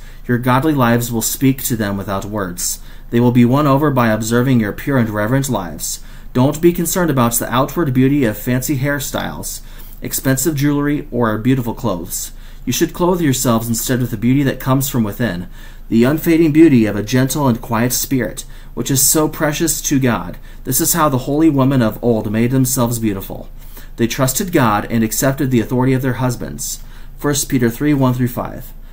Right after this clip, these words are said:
Number fifteen. In the same way, you husbands must give honor to your wives. Treat your wife with understanding as you live together. She may be weaker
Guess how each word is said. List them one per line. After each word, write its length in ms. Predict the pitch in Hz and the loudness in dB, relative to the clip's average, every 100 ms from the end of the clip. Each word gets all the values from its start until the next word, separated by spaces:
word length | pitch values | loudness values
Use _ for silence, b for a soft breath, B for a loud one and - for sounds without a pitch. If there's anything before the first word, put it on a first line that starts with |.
| b - | b -6
Number 300 | 110 110 110 | -2 0 0
fifteen. 580 | 123 - 147 110 87 87 b b b | -2 0 0 0 -2 -8 b b b
In 120 | 127 | 2
the 60 | 127 | 2
same 320 | 127 160 180 | 4 4 4
way, 180 | 175 165 | 6 4
you 220 | 165 147 | 6 4
husbands 480 | 131 143 147 165 156 | 4 0 0 0 2
must 320 | 139 117 - | 2 2 0
give 180 | 127 117 | 0 2
honor 240 | 120 139 143 | 2 0 -2
to 140 | 160 | 0
your 140 | 151 | 0
wives. 540 | 131 101 87 87 - - b b b b | 2 0 -2 -6 -8 -8 b b b b
Treat 340 | - 170 175 175 | 0 4 4 4
your 120 | 185 | 2
wife 480 | 143 131 139 - - - | 4 2 2 -4 -14 -8
with 140 | 120 | -4
understanding 640 | 123 123 135 - 135 139 131 | 0 2 2 0 2 2 2
as 180 | 113 117 | 2 0
you 80 | |
live 220 | 110 117 120 | 0 0 0
together. 500 | 131 107 90 90 - B B | -2 -4 -4 -8 -10 B B
She 240 | B - 143 | B 2 4
may 160 | 131 151 | 4 4
be 160 | 185 | 4
weaker 540 | 165 120 113 117 123 | 6 4 4 2 0